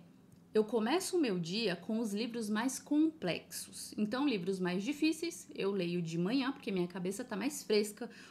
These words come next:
o meu foco tá mais ativado, então eu consigo ler livros mais densos, mais complexos, de manhã, sem tanto esforço.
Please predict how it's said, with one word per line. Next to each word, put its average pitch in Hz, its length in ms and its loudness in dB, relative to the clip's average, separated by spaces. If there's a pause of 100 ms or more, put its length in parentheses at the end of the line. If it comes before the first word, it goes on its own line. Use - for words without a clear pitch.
o 185 60 -2
meu 190 160 6
foco 196 400 0
tá 185 140 -2
mais 170 260 2
ativado, 202 720 -2
então 208 200 -2
eu 202 120 -2
consigo 269 460 -2
ler 220 200 -2
livros 180 400 -2
mais 180 260 -2
densos, 214 480 -2
mais 190 220 -4
complexos, 302 760 -4
de 277 180 6
manhã, 381 460 4
sem 302 340 4
tanto 254 380 -2
esforço. - 600 -6